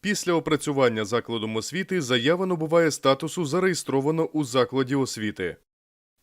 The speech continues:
Зверніть увагу, що після встановлення статусу "Затримано" або "Зареєстровано" у разі скасування заяви з пріоритетом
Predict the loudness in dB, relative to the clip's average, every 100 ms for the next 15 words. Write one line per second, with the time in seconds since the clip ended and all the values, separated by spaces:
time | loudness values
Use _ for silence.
0 | _ -8 -2 -2 0 -2 -4 -6 0 2
1 | 2 0 -6 -4 -4 -4 -2 -2 0 -2
2 | 0 0 0 -2 -2 0 -2 -2 -6 -4
3 | -2 -2 -2 -2 -2 -6 -6 -4 -2 -2
4 | -2 -2 -2 -4 -4 -2 0 -2 -4 -8
5 | _ _ 0 2 2 -4 -4 -4 -2 0
6 | 2 0 -2 0 0 0 -6 -4 -2 -2
7 | -2 -2 -2 -2 -4